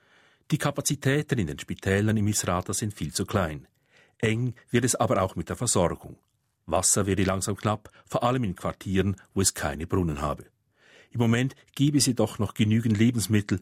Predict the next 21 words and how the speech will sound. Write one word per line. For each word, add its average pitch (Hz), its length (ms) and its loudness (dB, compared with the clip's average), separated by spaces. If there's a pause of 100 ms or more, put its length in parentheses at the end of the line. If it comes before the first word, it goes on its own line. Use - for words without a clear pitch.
(140)
Medikamente 92 600 -2
und 90 80 -4
Benzin, 113 560 0
sagt - 260 -4
Alain 90 240 2
Lefebvre. 85 480 0 (460)
Wenn 104 140 0
jedoch 101 220 2
der 104 120 0
Nachschub 107 480 0
der 80 120 -4
humanitären 80 540 -2
Hilfe 101 440 0
über 82 100 -2
den 80 160 -4
Hafen 95 420 -2 (220)
während 92 280 -2
einigen 101 400 -2
Tagen 92 320 0
blockiert 107 460 -2
wäre, 104 240 4